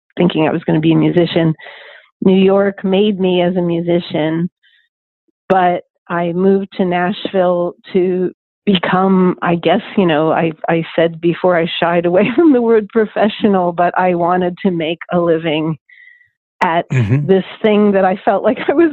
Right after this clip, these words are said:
Speaker 1: good at and that I wanted to s-, do with my life. And I felt like I couldn't do that in New York, not for lack of trying, but it just didn't seem possible. And as a mo-,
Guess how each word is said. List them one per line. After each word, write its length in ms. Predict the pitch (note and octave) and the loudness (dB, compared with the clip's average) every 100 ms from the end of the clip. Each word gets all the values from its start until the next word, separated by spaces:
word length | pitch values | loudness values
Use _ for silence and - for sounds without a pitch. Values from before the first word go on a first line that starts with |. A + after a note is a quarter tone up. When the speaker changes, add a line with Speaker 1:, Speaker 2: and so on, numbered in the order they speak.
| G#3+ | 0
Speaker 1:
good 220 | A#3+ B3+ | 0 2
at 300 | A#3 B3 A#3+ | 0 0 -2
and 160 | A3 A3 | -2 0
that 120 | G#3 | 0
I 120 | G#3 | 0
wanted 420 | G3+ G3 A3 G#3+ G3+ | -2 0 0 -2 -2
to 100 | A#3 | -2
s-, 440 | A3+ _ _ _ F3+ _ _ F#3+ _ F3 E3 | -2 _ _ _ -20 _ _ -20 _ -20 -6
do 360 | G3+ C4+ A#3 E3 D#3+ | 0 0 0 -2 -4
with 180 | F3+ F3+ | -2 -2
my 220 | F#3+ F3+ | 0 0
life. 400 | F3 E3+ A3 F3+ - - _ - - - - _ F#3 | 0 0 0 -2 -6 -20 _ -20 -20 -20 -20 _ 0
And 340 | F3+ F3+ F3+ | 2 2 2
I 180 | F3 E3+ - | 2 0 0
felt 180 | F3+ | 0
like 220 | A#2+ F3 D3+ | 2 0 -2
I 80 | |
couldn't 400 | E3 F#3 F3+ F3 - - - - | -2 0 0 0 -4 -16 -16 0
do 180 | G3+ A3+ | 2 4
that 180 | A3+ F#3+ | 2 0
in 180 | F3 | -2
New 160 | E3 D#3 | -4 -6
York, 340 | D#3 D3 D3+ - - - - | -6 -6 -6 -8 -14 -10 -2
not 200 | F#3+ - - | -2 -2 -4
for 100 | F3+ | -2
lack 260 | E3+ E3+ | -2 -2
of 80 | F3 - - | -6 -6 -2
trying, 440 | G3+ G3+ E3+ F3 | 0 0 0 -2
but 180 | D3+ D#3+ | -4 -4
it 120 | - - | -6 -4
just 160 | E3 - _ _ _ F3 | -4 -4 _ _ _ 2
didn't 240 | F3+ F3 | 2 2
seem 140 | - E3+ | 2 0
possible. 720 | - D3 - D3+ D3+ D#3 D3+ - - | 0 -4 -4 -2 0 0 -2 -8 -4
And 180 | E3 D3+ | -2 0
as 160 | D3+ D3+ | -2 0
a 60 | F3 | 2
mo-, 180 | F3+ | 2